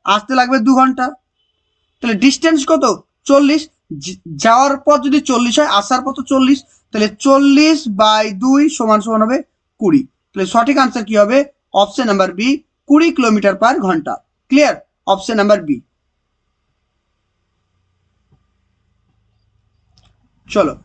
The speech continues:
চলো ছাব্বিশ নম্বর কোশ্চেন দেখো। ছাব্বিশ নম্বর কোশ্চেন বলছে, এ এবং বি একটি স্থান থেকে একই দিকে, মানে একই সময়ে ষাট কিলোমিটার, ষাট কিমি দূরবর্তী একটি স্থানে উদ্দেশ্যে যাত্রা শুরু করে।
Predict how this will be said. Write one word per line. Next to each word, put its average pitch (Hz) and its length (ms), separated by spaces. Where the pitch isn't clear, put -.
চলো 240 180
ছাব্বিশ 269 420
নম্বর 311 220
কোশ্চেন 285 240
দেখো। 202 240
ছাব্বিশ 247 380
নম্বর 330 180
কোশ্চেন 302 260
বলছে, 233 460
এ 262 160
এবং 302 460
বি 262 240
একটি 254 520
স্থান 247 320
থেকে 226 380
একই 240 340
দিকে, 311 420
মানে 247 160
একই 240 380
সময়ে 294 340
ষাট 247 340
কিলোমিটার, 277 500
ষাট 262 300
কিমি 311 220
দূরবর্তী 262 480
একটি 233 280
স্থানে 240 360
উদ্দেশ্যে 240 420
যাত্রা 208 360
শুরু 165 160
করে। 131 220